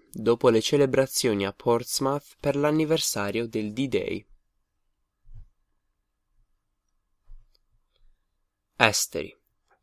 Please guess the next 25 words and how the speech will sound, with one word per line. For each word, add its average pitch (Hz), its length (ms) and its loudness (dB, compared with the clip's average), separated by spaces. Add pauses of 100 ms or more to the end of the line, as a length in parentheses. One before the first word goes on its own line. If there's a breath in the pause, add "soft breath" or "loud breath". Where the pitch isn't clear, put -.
(360)
Migranti. 107 720 0 (960)
U 135 180 8
E 165 140 6
denunciata 139 760 2
a 110 80 -2
corte 135 500 0
dell'Aia 101 680 -2 (240)
per 139 160 0
le 151 120 2
morti 113 340 2
in 139 120 0
mare. 90 420 -6 (1120 soft breath)
Juan 160 320 4
Branco, 104 640 -2 (180)
che - 140 4
in 113 140 4
passato 135 640 0
ha 120 160 2
lavorato 120 560 2
per 117 120 -2
il 113 140 0
ministro 117 540 -2
degli 113 260 0
esteri 107 400 -2
francese, 110 800 -6